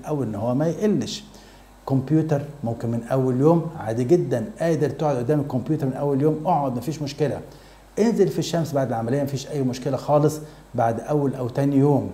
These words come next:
دايما اول يوم الع-، المريض بيعاني من حرقان ودموع عشان لسه طبعا العملية بتكون في الساعات الاولى، لكن اغلب المرضى بعد اول أربعة وعشرين ساعة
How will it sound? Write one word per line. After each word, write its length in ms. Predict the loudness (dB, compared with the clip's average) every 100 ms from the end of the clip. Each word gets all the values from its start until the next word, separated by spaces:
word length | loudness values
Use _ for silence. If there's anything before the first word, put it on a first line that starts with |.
| -12 -20 -6
دايما 420 | 2 4 4 2
اول 300 | 0 0 2
يوم 140 | 0 -2
الع-، 320 | -2 -4 -2
المريض 360 | 0 4 4 2
بيعاني 720 | 2 0 2 2 4 2 0 -4 -12 -4
من 140 | -2
حرقان 580 | -2 -2 0 0 2 2
ودموع 580 | 0 -2 0 2 2 0
عشان 280 | -4 -4 0
لسه 240 | 2 0
طبعا 380 | 0 4 4 4 -2 -10 -2
العملية 360 | 0 2 2
بتكون 300 | 2 -2 -4
في 100 | -4
الساعات 560 | -4 -4 -4 0 0 0
الاولى، 360 | -2 0 -2 -4 -14 -12
لكن 200 | -10 -8 -6 0
اغلب 360 | 2 2 2
المرضى 480 | 2 4 4 4 0 0 -12 -10
بعد 200 | -8 -6
اول 340 | 0 2 4
أربعة 240 | 4 6 6
وعشرين 240 | 4 0
ساعة 300 | 0 2 2